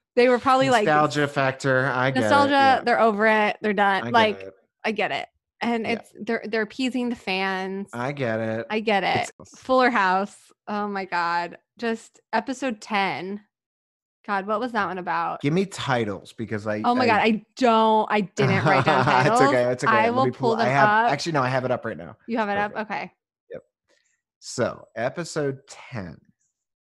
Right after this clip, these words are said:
Speaker 1: Episode
Speaker 2: If
Speaker 1: ten.
Speaker 2: the Suit Fits.
Speaker 1: If the Suit Fits.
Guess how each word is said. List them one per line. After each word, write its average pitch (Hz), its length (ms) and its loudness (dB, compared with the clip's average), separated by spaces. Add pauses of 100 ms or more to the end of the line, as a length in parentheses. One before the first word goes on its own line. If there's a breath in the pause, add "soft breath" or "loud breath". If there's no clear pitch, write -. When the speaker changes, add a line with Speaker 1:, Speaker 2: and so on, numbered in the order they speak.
(680)
Speaker 1:
Episode 240 540 -8
Speaker 2:
If - 40 -20
Speaker 1:
ten. 185 420 0
Speaker 2:
the 135 100 -4
Suit 113 560 -8
Fits. - 1080 -18
Speaker 1:
If 208 260 -10
the 220 120 -8
Suit - 240 -10
Fits. 185 180 -10